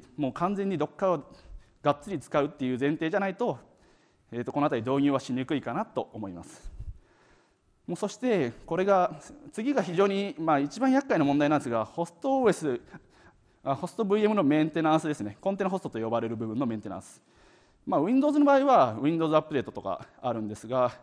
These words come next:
まあ、Linuxでも、まあ、脆弱性が結構見つかった時とか、そういう時にアップデートが必要となりますよね。えーと、それが、今のところサービスファブリックとコンテナサービス両方とも自動化っていう方法は用意されていないので、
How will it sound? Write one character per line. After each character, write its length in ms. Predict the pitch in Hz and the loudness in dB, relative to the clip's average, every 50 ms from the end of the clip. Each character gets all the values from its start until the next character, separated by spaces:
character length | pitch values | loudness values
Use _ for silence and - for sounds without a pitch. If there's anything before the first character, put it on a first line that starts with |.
| - _ _ _ _ _ | -20 _ _ _ _ _
ま 100 | - 202 | -4 -2
あ、 20 | 151 | -2
Linux 400 | 160 196 208 208 208 - - 220 | 2 0 0 -2 -2 -8 0 0
で 80 | 214 | 0
も、 340 | 202 175 147 131 113 98 - - 131 | 2 2 0 0 0 -4 -6 -10 -4
ま 100 | 143 135 | -2 -2
あ、 20 | 117 | 0
脆 120 | 127 165 | 0 0
弱 160 | 165 202 - | 0 -2 -2
性 120 | - 202 190 | -2 -2 0
が 120 | 208 190 | 0 0
結 140 | 165 185 180 | 0 -2 -4
構 100 | - 117 | -4 -4
見 120 | 113 117 104 | -4 -6 -8
つ 80 | - | -4
か 80 | - 127 | -4 -4
っ 60 | - | -4
た 100 | - 120 | -4 -6
時 160 | 127 123 - | -8 -8 -10
と 80 | - 95 | -12 -10
か、 220 | - 98 - - - _ _ _ _ _ _ _ _ _ | -8 -8 -8 -8 -10 _ _ _ _ _ _ _ _ _
そ 80 | 185 | -4
う 20 | 190 | -4
い 40 | 190 | -2
う 40 | |
時 40 | - | -2
に 60 | 165 | 0
ア 60 | 113 117 | 0 -2
ッ 40 | |
プ 120 | 117 - 131 | -2 0 -2
デ 120 | 135 131 | -2 0
ー 20 | - | 0
ト 100 | 139 139 | 2 2
が 100 | 190 190 | 2 2
必 380 | - - - - - - - | 2 -6 -18 -20 -16 -6 -4
要 80 | 123 123 | -4 -4
と 100 | - 117 | -4 -6
な 120 | 110 110 | -6 -6
り 80 | 113 120 | -4 -6
ま 100 | 123 113 | -6 -6
す 80 | - | -8
よ 60 | 95 95 | -12 -12
ね。 180 | 104 98 - _ _ _ _ _ _ _ _ _ _ _ _ _ _ | -12 -14 -16 _ _ _ _ _ _ _ _ _ _ _ _ _ _
え 200 | 117 117 120 120 | -10 -8 -6 -8
ー 20 | 117 | -4
と、 220 | - 123 120 117 | -2 -2 -2 -2
そ 180 | - - 147 147 | -4 -6 -6 -4
れ 120 | 170 180 | -4 -2
が、 340 | 175 196 196 185 170 127 117 - - - - _ - 139 _ _ _ _ _ _ _ _ _ _ _ - - _ | 0 0 2 4 4 2 2 0 -10 -18 -20 _ -20 -20 _ _ _ _ _ _ _ _ _ _ _ -20 -10 _
今 180 | 160 190 196 | -4 0 0
の 100 | 196 202 | 0 0
と 80 | 202 196 | 0 2
こ 80 | 196 | 2
ろ 60 | 185 156 | 0 2
サ 120 | - 185 | 2 0
ー 60 | 208 220 | 0 0
ビ 60 | 220 | 0
ス 80 | - | 0
フ 60 | - 226 | 2 2
ァ 40 | |
ブ 80 | 220 185 | 2 2
リ 60 | 151 | -2
ッ 20 | - | -4
ク 140 | - 131 | -8 -6
と 520 | - 139 131 120 110 107 - - - - _ _ _ _ _ _ _ _ _ _ _ - | -2 -2 0 0 0 -2 -4 -8 -18 -20 _ _ _ _ _ _ _ _ _ _ _ -6
コ 100 | 151 156 | -6 -4
ン 60 | 160 | -2
テ 80 | 175 | 0
ナ 140 | 165 165 160 | 0 0 2
サ 80 | - 175 | 2 -2
ー 20 | |
ビ 60 | 147 | -4
ス 100 | 139 - | -4 -6
両 140 | 117 147 180 | -4 -4 -2
方 100 | 185 190 | -2 -2
と 80 | 180 190 | -2 -2
も 80 | 175 | -4
自 160 | 131 120 120 123 | -2 -4 -4 -4
動 180 | 160 175 180 | -2 -4 -2
化 100 | 175 185 | -2 -4
っ 100 | 180 - | -6 -4
て 80 | - 170 | -4 -2
い 40 | 170 | -2
う 60 | 170 | -2
方 160 | - 185 170 | -2 -4 -2
法 100 | - 185 | 0 2
は 80 | 165 143 | 2 2
用 180 | 156 190 180 131 | 2 0 0 -2
意 20 | |
さ 160 | - 123 110 | -2 -4 -6
れ 60 | 120 | -6
て 360 | 120 - - 127 127 - - - - - - - - _ - | -8 -6 -2 -2 -2 -2 -4 -18 -20 -20 -20 -20 -20 _ -8
い 160 | 117 127 127 | -6 -2 0
な 160 | 143 151 147 | 2 2 2
い 80 | 135 117 | 0 -2
の 120 | 110 107 | -4 -4
で、 380 | 98 120 117 113 110 101 98 | -4 -4 -4 -4 -4 -6 -8